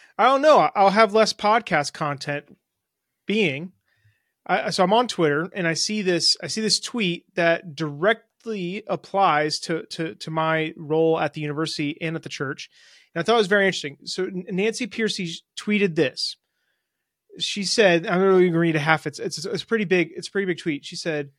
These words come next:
"How to help your kids stay Christian in college," which is a really big topic right now. I mean, it's, it's hit news cycles.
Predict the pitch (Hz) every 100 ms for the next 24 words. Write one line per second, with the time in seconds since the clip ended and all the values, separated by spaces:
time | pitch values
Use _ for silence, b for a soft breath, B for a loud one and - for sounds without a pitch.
0 | _ _ _ _ _ - 196 233 247 208
1 | 196 180 170 160 180 175 165 143 - 165
2 | 143 - 170 - 165 147 - 143 131 131
3 | 135 220 226 214 175 160 254 277 214 214
4 | 190 - 190 180 170 143 147 131 151 151
5 | - 165 - 165 160 151 - 175 147 -
6 | - 170 - 165 147 135 196 214 220 196
7 | 208 196 190